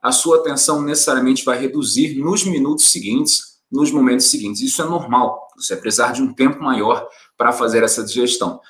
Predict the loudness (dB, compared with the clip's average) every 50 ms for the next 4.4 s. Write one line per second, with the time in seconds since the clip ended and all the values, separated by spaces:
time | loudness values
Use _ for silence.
0 | _ _ -8 -2 0 2 4 4 2 2 -2 -4 -4 -2 0 0 2 2 4 4
1 | 4 4 2 2 0 0 0 -2 -6 -6 _ 0 2 2 2 0 -2 -2 -4 -2
2 | 0 -2 -2 -2 -2 -4 -4 -4 -2 0 0 0 0 0 0 0 0 0 0 -2
3 | 0 0 0 0 0 -2 -2 -2 -2 -2 -4 -6 -8 -10 -12 -12 -12 -12 -8 -6
4 | -4 -4 -4 -4 -6 -6 -6 -8